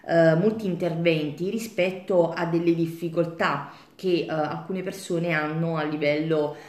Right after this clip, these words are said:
eh, familiare, a livello relazionale e quant'altro, che, eh, non fanno prendere, diciamo, decisioni, eh, riguardo a quello che è l'aspetto lavorativo. Quindi ecco, magari si ha in mente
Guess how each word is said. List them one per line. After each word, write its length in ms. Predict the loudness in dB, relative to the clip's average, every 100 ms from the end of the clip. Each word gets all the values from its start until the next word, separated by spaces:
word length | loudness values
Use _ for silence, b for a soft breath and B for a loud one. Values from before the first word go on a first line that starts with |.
| B -2
eh, 280 | 0 2 2
familiare, 960 | 0 -2 0 2 4 4 4 4 4
a 60 | 2
livello 760 | 0 -2 0 0 2 4 4 2
relazionale 920 | 2 0 -2 -4 -2 0 2 2 -2
e 80 | -4
quant'altro, 680 | -4 -2 -2 -4 -6 -6 -4
che, 320 | -2 -4 B B B 0
eh, 440 | 2 4 4 2 0
non 160 | -2
fanno 340 | 0 -2 0 0
prendere, 440 | 0 0 0 -2
diciamo, 580 | -2 -4 -2 -2 -2 -8
decisioni, 1000 | -4 -2 0 -2 0 0 0 -2 -4 -4
eh, 280 | -2 0 0
riguardo 600 | 0 2 2 0 0 -2
a 80 | 0
quello 440 | -2 -2 0 -2
che 220 | -2 0 0
è 20 |
l'aspetto 440 | -2 -6 -10 -4
lavorativo. 680 | -2 -2 -4 -6 -10 -8 -12 B B B -8
Quindi 200 | 0 2
ecco, 240 | 2 0
magari 540 | -2 0 2 2 2 -2
si 260 | -2 2
ha 560 | 4 4 2 2 0 -2
in 140 | -2 -2
mente 720 | -2 -4 -2 0 0 -2